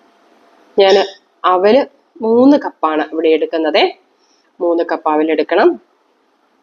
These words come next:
ചുമന്ന അവലാണേ. നിങ്ങൾക്ക് വേണമെങ്കിൽ ഇതിന് പകരം വെള്ള അവലാണെങ്കിലും എടുക്കാം, കുഴപ്പമില്ല. നമ്മുടെ ശർക്കര ഇവിടെ ഉരുകാൻ വെച്ചിട്ടുണ്ട്. അത് നല്ല തിക്ക് സിറപ്പായിട്ടിരിക്കുകയാണേ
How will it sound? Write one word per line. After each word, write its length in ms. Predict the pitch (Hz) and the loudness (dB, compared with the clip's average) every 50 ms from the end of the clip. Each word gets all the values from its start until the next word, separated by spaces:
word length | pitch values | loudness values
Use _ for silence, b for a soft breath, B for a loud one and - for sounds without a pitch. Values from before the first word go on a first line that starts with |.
| _ _ _ _ _ _ _ _ _ _ _ _ _ 932 932 906 932 932 932 932 906 906 932 960 932 _ _ _ _ _ _ _ _ b b b b b _ - | _ _ _ _ _ _ _ _ _ _ _ _ _ -20 -20 -20 -20 -20 -20 -20 -20 -20 -20 -20 _ _ _ _ _ _ _ _ _ b b b b b _ -2
ചുമന്ന 340 | 240 233 240 247 254 277 311 311 - 190 | 0 2 4 4 4 4 2 2 0 -4
അവലാണേ. 500 | 175 175 180 175 170 165 160 170 202 330 403 - _ _ _ _ _ _ _ _ _ - | -4 -2 -2 -2 -2 -4 -2 -2 -2 -2 -2 -4 _ _ _ _ _ _ _ _ _ -2
നിങ്ങൾക്ക് 300 | 202 202 196 190 190 226 208 214 | 2 2 2 2 0 0 0 2
വേണമെങ്കിൽ 280 | 202 196 208 214 214 202 | 2 2 4 2 2 0
ഇതിന് 160 | 214 208 214 202 | 0 -2 0 0
പകരം 240 | 208 202 214 285 - - 247 | 0 0 2 0 0 0 2
വെള്ള 200 | 233 240 240 233 220 208 | 4 4 4 4 2 0
അവലാണെങ്കിലും 580 | 202 202 214 202 196 196 196 202 214 226 220 - 185 165 | 0 -2 -2 -2 -2 -2 -2 -2 -2 -2 -2 0 0 0
എടുക്കാം, 320 | 160 165 - - 254 466 - - _ | 0 0 0 0 -2 -2 -2 -6 _
കുഴപ്പമില്ല. 460 | - 269 240 208 - 175 151 120 139 - - - _ _ _ _ _ _ _ _ _ _ _ _ _ - 988 960 988 988 - _ _ - - - - _ _ _ _ _ _ _ _ _ _ _ _ | 0 0 0 2 0 -2 -2 -2 -4 -8 -12 -16 _ _ _ _ _ _ _ _ _ _ _ _ _ -20 -20 -20 -20 -20 -20 _ _ -20 -20 -20 -20 _ _ _ _ _ _ _ _ _ _ _ _
നമ്മുടെ 200 | 208 196 185 185 180 | 0 0 0 0 0
ശർക്കര 340 | - 180 175 - - 202 202 190 | -2 -4 -4 -2 -2 0 2 4
ഇവിടെ 160 | 170 170 190 254 - 185 | 4 4 2 2 0 0
ഉരുകാൻ 340 | 165 165 160 170 175 180 175 160 | 0 0 0 0 0 -2 -2 -4
വെച്ചിട്ടുണ്ട്. 460 | 156 - 185 170 - 175 165 - 175 160 - - - 170 | -6 -6 -8 -4 -2 -2 0 0 -2 -2 -2 -6 -10 -4
അത് 120 | 165 170 160 - _ _ _ _ _ _ _ 196 | -4 -4 -4 -4 _ _ _ _ _ _ _ -4
നല്ല 180 | 180 170 165 175 180 - - - | -2 0 0 0 -2 -2 0 -2
തിക്ക് 300 | 190 - - _ 247 247 247 | -2 -2 0 _ -4 -2 0
സിറപ്പായിട്ടിരിക്കുകയാണേ 1000 | 196 165 156 156 - - 170 170 170 170 160 151 151 156 - 170 151 147 151 | 0 -2 -2 -2 -2 -2 -2 0 0 -2 -2 -4 -4 -2 -2 -2 -2 -2 -2